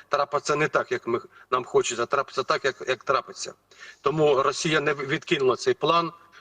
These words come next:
і зараз буде нав'язувати інший план. Той план, який вона в двадцять пер-, в грудні двадцять першого року заявила. І вона буде з цього плану добиватися. Зараз, що зробить там пі-, Трамп після інавгурації, ми не знаємо. От. І які будуть його,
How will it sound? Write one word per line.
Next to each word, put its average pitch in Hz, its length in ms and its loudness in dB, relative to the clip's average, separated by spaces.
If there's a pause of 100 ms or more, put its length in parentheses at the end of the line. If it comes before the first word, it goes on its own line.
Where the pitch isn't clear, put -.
і 143 120 0
зараз 147 360 2
буде 135 260 2
нав'язувати 139 560 2
інший 139 380 -2
план. 113 320 0 (420)
Той 143 160 2
план, 151 300 2
який 131 260 2
вона 131 360 0 (240)
в 120 80 -8
двадцять 127 420 0
пер-, 143 200 2
в 110 40 -10
грудні 135 320 0
двадцять 131 320 -2
першого 131 340 2
року 123 260 0
заявила. 110 500 0 (520)
І 123 60 -2
вона 143 180 4
буде 143 240 0
з - 40 -2
цього 143 160 2
плану 135 280 2
добиватися. 120 500 0 (320)
Зараз, 175 500 2 (180)
що 180 220 2
зробить 165 360 0
там 180 280 2
пі-, 151 180 2
Трамп 160 380 0
після 147 300 -2
інавгурації, 139 720 0
ми 127 120 0
не 127 100 2
знаємо. 107 480 -2 (460)
От. 113 240 -4
І 135 100 -8
які 151 260 2
будуть 143 280 -2
його, 135 340 4